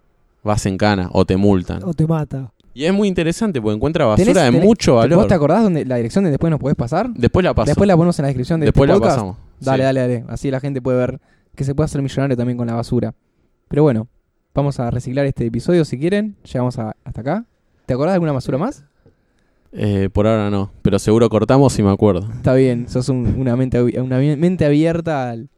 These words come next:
Speaker 3: al reciclaje y al no desperdiciar, eh, recursos. Esto fue un episodio más.
Speaker 2: Nos veremos en la próxima.
Speaker 3: Sí, esto fue Vos sos de la B.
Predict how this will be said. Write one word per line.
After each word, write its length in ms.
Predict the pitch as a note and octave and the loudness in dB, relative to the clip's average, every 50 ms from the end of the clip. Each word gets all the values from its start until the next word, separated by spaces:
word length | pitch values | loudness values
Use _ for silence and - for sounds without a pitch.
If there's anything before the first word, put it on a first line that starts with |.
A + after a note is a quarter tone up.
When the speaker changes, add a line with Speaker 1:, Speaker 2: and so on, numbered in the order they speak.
| _ _ | _ _
Speaker 3:
al 200 | - A#2+ B2 B2 | -8 -6 -4 -4
reciclaje 760 | B2 B2+ - - C3 C3+ C#3+ D3 D#3 E3 - - E3 E3 E3 - _ _ _ - _ _ _ _ _ _ _ | -2 -4 -4 -4 -6 -6 -2 -2 -2 -2 -2 -2 -2 -2 -4 -4 _ _ _ -20 _ _ _ _ _ _ _
y 80 | - C3 | -2 0
al 140 | B2+ B2 C3 | 0 0 2
no 80 | C#3+ D3 | 2 2
desperdiciar, 580 | C#3+ - - B2+ B2+ B2 A#2 - C3 C3 C3 | 2 2 0 0 0 0 -2 -2 -2 -2 0
eh, 80 | B2 A#2 | 0 0
recursos. 640 | A#2 B2+ A#2+ A2+ B2+ A2+ G#2 - A#2 G#2 - - - _ _ - - - - - - _ _ _ - | -2 -2 -4 -4 -4 -4 -4 -4 -6 -8 -8 -10 -20 _ _ -20 -20 -20 -20 -20 -20 _ _ _ -6
Esto 240 | - G3 - F3+ C#3+ | -6 -2 -2 -2 0
fue 120 | - E3 | 2 2
un 300 | E3 D#3 C#3+ C3+ C3 B2+ - - | 2 2 2 -2 -4 -6 -8 -6
episodio 480 | C#3 C#3 C3+ C#3 - F3+ F3 E3 C#3+ | -4 -2 -2 0 2 4 4 4 4
más. 380 | C#3+ D#3 E3+ G3 G#3+ - - G3+ | 4 2 0 -2 -4 -6 -10 -14
Speaker 2:
Nos 240 | D#3+ D3+ D3+ D3 D3+ | -10 -6 -6 -4 -4
veremos 320 | D#3 E3 E3 D#3+ D3+ - | -4 -4 -4 -6 -6 -6
en 100 | D#3+ D3+ | -6 -6
la 80 | D3+ D3+ | -4 -4
próxima. 500 | E3+ F#3 E3+ - - F3 E3 D#3 D3+ - | -2 -4 -4 -4 -8 -8 -6 -8 -8 -8
Speaker 3:
Sí, 240 | - - - B2+ B2+ | -6 0 2 2 2
esto 220 | C3 D3 - C#3+ C#3 | 2 2 0 0 2
fue 280 | - C#3 C#3 C#3 - _ _ | 2 2 2 2 0 _ _
Vos 360 | _ - - D3 D#3+ F3+ F3 | _ -18 -6 0 0 0 2
sos 140 | - - B2 C3+ | 2 0 0 2
de 80 | C#3 | 2
la 100 | B2 A#2+ | 0 0
B. 220 | B2+ C#3 D#3+ D#3+ | 0 0 0 -2